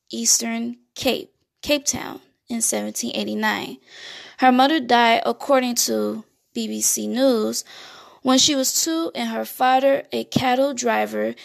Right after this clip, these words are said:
died when she was in adolescence. She entered domestic service in Cape Town after a Dutch colonist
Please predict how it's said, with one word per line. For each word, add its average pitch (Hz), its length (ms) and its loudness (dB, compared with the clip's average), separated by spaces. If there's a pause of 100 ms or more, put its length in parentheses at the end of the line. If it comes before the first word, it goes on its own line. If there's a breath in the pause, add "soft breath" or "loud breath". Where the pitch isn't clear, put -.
(140 loud breath)
died 214 240 2
when 214 140 -6
she 226 160 -4
was 214 120 -6
in - 80 -8
adolescence. - 1000 -2 (680)
She - 280 0
entered 285 440 -2
domestic 233 640 -2
service 214 680 -2 (220)
in 214 200 -6
Cape 311 320 -2
Town 214 420 -2 (180)
after 220 320 -2
a 214 120 2
Dutch - 540 0
colonist 240 680 -2